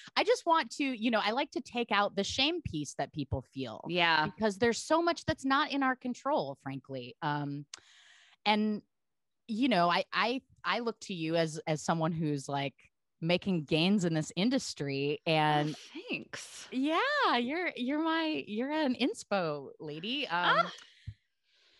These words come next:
Speaker 1: and, and you're, y-, y-, you know, it's, you're applying this knowledge you've, you've earned from working and, and being experienced to your creativity. And that is,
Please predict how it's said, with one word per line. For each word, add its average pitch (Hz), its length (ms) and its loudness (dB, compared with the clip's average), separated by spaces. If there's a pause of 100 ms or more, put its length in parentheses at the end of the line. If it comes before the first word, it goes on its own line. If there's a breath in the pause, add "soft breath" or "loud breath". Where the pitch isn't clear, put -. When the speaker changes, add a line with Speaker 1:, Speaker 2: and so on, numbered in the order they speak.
(240 soft breath)
Speaker 1:
and, 247 280 4 (160)
and 226 380 0 (140)
you're, 208 260 0
y-, 196 260 -4
y-, 196 140 -18 (140)
you 226 160 0
know, 175 280 4
it's, - 300 -6 (180)
you're 196 420 -2
applying 170 1080 2 (480)
this 185 280 -2
knowledge 214 500 2
you've, 165 220 -8 (180)
you've 170 240 -4 (120)
earned 208 480 -2 (200)
from 175 260 -4
working 156 440 -4
and, 151 200 -4
and 156 200 -4
being 170 200 -2
experienced 156 840 -4 (100)
to 196 340 -2
your 160 200 -4
creativity. 147 1000 -2 (420 soft breath)
And 190 400 2 (680)
that 247 300 2
is, 190 480 -4